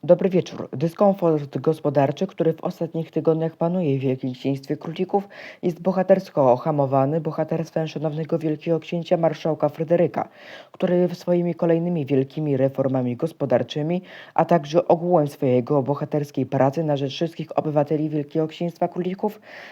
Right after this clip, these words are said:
działa, aby go pohamować. Niestety partia ekoterrorystów i imperialiści knieziowscy, chcący zniszczyć Wielkie Księstwo Królików i wprowadzić w państwie króliczych dyktaturę streamerek basenowych i komunistów,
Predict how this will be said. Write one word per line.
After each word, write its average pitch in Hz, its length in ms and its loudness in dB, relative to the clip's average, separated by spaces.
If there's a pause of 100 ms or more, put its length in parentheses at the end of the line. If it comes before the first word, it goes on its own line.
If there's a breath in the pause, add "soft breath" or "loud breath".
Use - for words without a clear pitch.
(120 loud breath)
działa, 160 480 8
aby 151 220 4
go 147 160 6
pohamować. 139 760 -2 (340 loud breath)
Niestety 160 540 2
partia 156 360 2
ekoterrorystów 156 1040 0
i 160 200 -2
imperialiści 143 720 0
knieziowscy, 139 540 0
chcący 135 560 2
zniszczyć 147 440 -4
Wielkie 139 280 0
Księstwo 147 440 -4
Królików 160 460 -4 (340 loud breath)
i 196 80 0
wprowadzić 175 560 2
w - 80 -10
państwie 165 320 0
króliczych 139 540 -6
dyktaturę 151 520 -2
streamerek 147 500 -4
basenowych 127 680 -2
i 123 60 -10
komunistów, 131 680 -2